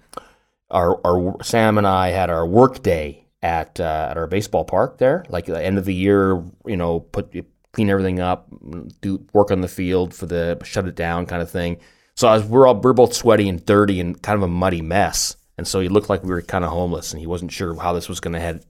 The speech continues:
go down. Uh, but I did, I did, I, no problem. My, my payment went through, and so he was pretty, pretty happy.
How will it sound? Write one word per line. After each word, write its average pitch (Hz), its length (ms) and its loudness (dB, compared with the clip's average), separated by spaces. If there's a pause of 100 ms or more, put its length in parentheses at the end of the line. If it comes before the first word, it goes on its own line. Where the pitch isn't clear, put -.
(120)
go 95 100 0
down. 80 360 -4 (600)
Uh, 73 380 -4
but 87 260 -6
I 90 60 -6
did, 85 220 -2
I 76 60 -6
did, 82 200 -6
I, 80 120 -8 (1000)
no 98 200 2
problem. 90 480 2
My, 92 160 -4
my 92 100 -2
payment 98 380 -2
went 87 160 -6
through, 78 400 -8
and - 100 -14
so 85 80 -8
he 82 80 -10
was 82 120 -8
pretty, 85 280 -6
pretty 101 280 -2
happy. 78 360 -4